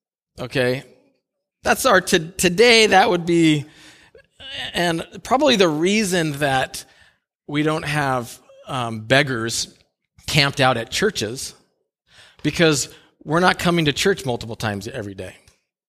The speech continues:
Walmart, we got a lot of traffic. So obviously, many of you have seen people begging, uh, for, um,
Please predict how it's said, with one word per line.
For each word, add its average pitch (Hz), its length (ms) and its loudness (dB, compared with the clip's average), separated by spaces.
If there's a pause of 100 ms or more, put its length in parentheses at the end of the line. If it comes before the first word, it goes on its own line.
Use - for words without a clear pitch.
(420)
Walmart, 214 540 0 (840)
we 135 60 -16
got 131 100 4
a - 20 6
lot 120 180 6
of 107 60 -10
traffic. - 580 0 (800)
So 143 720 0 (140)
obviously, 160 720 0
many 143 340 -2
of 123 100 -4
you 127 80 -2
have 117 100 -2
seen 120 500 -2 (600)
people 127 240 -4
begging, 113 540 0 (720)
uh, 104 460 -8 (140)
for, 113 800 -6 (640)
um, 110 560 -14